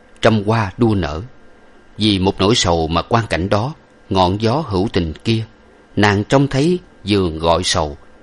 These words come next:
Thiệt mới hay, người buồn gặp cảnh có vui bao giờ. Đang khi nàng Lệ Thủy còn ngồi sững đó, bỗng đầu có Hoàng Ngọc Ẩn đến mà nàng không hay. Hoàng Ngọc Ẩn đứng ngó nàng một hồi rồi nói trong bụng rằng:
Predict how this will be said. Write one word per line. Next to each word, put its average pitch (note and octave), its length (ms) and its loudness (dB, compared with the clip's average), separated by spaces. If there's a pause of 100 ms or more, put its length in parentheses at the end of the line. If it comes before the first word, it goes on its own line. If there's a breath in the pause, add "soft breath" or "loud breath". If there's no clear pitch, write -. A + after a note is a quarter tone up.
(580)
Thiệt F#2 200 0 (100)
mới B2+ 180 4
hay, G2 320 -4 (260)
người G2+ 240 2
buồn F2+ 300 0
gặp - 140 -2 (100)
cảnh E2 240 -2 (100)
có D3 120 4
vui A#2+ 380 0
bao A#2+ 200 2
giờ. F2+ 220 -4 (1400)
Đang A2 180 4
khi G2 280 0
nàng F2+ 220 0
Lệ E2+ 100 0
Thủy F#2 240 -2
còn E2+ 220 0
ngồi D#2+ 200 0
sững F2 260 -4
đó, G#2+ 240 -4 (460)
bỗng G2+ 220 2
đầu G2 220 4
có C3 200 2
Hoàng F#2 200 -2
Ngọc F2 140 -4
Ẩn E2+ 220 -2
đến G#2+ 220 -2 (180)
mà F#2+ 140 2
nàng E2 220 0
không G#2+ 220 0
hay. F#2+ 240 -6 (1120)
Hoàng F#2+ 160 6
Ngọc F#2 140 0
Ẩn F#2 280 -2
đứng B2 220 2
ngó C3+ 160 6
nàng G2+ 200 2
một E2 140 -4
hồi D#2+ 320 -2
rồi F#2 180 0
nói F#2+ 260 0
trong A2+ 160 0
bụng F2 160 -2
rằng: F2 200 -2